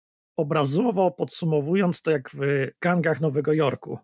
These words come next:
Lokalne kwartały miasta kontrolują małe bandy lokalnych gangsterów, które podlegają silniejszemu bossowi, a nad nimi jest boss bossów, przykładowy król Jerzyna ze Szczecina. I niewielkie nieporozumienie może wywołać wojnę gangów na całego.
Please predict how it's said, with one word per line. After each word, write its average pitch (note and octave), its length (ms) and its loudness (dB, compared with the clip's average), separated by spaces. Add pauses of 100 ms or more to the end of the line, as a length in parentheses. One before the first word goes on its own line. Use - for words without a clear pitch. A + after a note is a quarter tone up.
(160)
Lokalne E3+ 500 2
kwartały D3 480 -2
miasta C#3 560 0
kontrolują C#3+ 680 -2
małe C#3 420 0
bandy C3+ 340 -2
lokalnych B2 480 -2
gangsterów, C#3+ 680 -2
które C#3+ 220 -4
podlegają C3+ 500 -2
silniejszemu C#3 640 -2
bossowi, A#2+ 640 -4 (280)
a E4+ 100 2
nad A#3 220 2
nimi F#3 240 4
jest C3 220 0
boss D#3+ 200 0
bossów, E3+ 640 0 (100)
przykładowy D#3+ 640 -2
król D#3+ 300 0
Jerzyna D3+ 560 0
ze C#3 160 -2
Szczecina. C3+ 560 -2 (260)
I F#3 300 0
niewielkie F3+ 720 2
nieporozumienie C#3+ 1080 -2 (160)
może D3 560 -2
wywołać B2 540 -4
wojnę B2 340 -6
gangów A#2 400 -12
na A#2+ 100 -18
całego. A#2 440 -12